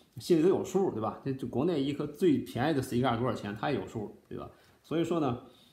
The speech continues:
牌子不牌子啊，你也不，不了解，他也不了解，但是呢，还是啊，这个价值在那里啊，这个，这，这，这东西，呃，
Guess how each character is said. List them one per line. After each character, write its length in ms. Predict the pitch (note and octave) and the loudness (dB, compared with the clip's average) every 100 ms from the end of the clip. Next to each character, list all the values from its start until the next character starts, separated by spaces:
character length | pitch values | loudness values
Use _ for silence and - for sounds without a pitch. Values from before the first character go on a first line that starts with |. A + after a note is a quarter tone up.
| _ _ _ _ _ _ - | _ _ _ _ _ _ -18
牌 200 | - C#3 | -2 2
子 60 | F3 | 2
不 80 | C#3+ | 0
牌 260 | - A#2 | 0 2
子 100 | E3+ | 4
啊， 280 | B2+ A#2 A2+ - | 2 -2 -6 -6
你 180 | A2 | -2
也 100 | A#2 | 2
不， 140 | D3+ C3 | 2 2
不 160 | B2+ | 2
了 120 | A#2+ A#2+ | 2 2
解， 120 | G#2 | 0
他 120 | - | 0
也 40 | C#3 | 0
不 80 | A#2+ | 2
了 160 | A#2 | 0
解， 140 | G#2+ G2+ | -2 -8
但 160 | - B2 | -2 -2
是 120 | A#2+ | 0
呢， 120 | A2 - - _ _ _ _ - - - _ | -4 -6 -16 _ _ _ _ -20 -20 -20 _
还 180 | - B2 | -4 -2
是 160 | C3+ | -2
啊， 160 | G#2+ G#2 - _ _ - _ | -4 -8 -16 _ _ -20 _
这 200 | C3+ A#2 | -4 -2
个 260 | G#2 G2+ - _ | -2 -8 -14 _
价 320 | G#3+ A#3 G#2+ | -2 0 0
值 160 | G#2 G#2 | -4 -4
在 120 | A#2 | -2
那 160 | A2+ | -2
里 120 | G2 G2+ - | -4 -8 -12
啊， 140 | G2 - | -18 -12
这 160 | B2 G#2+ | -8 -8
个， 80 | G#2 | -6
这， 140 | A#2+ | -8
这， 140 | A#2 A#2 | -6 -6
这 160 | C3 | -4
东 160 | A2 B2 | -2 0
西， 140 | A2+ - - - - - | 0 -6 -20 -20 -20 -6
呃， 440 | C#3+ C3+ B2+ B2 | 0 2 2 -2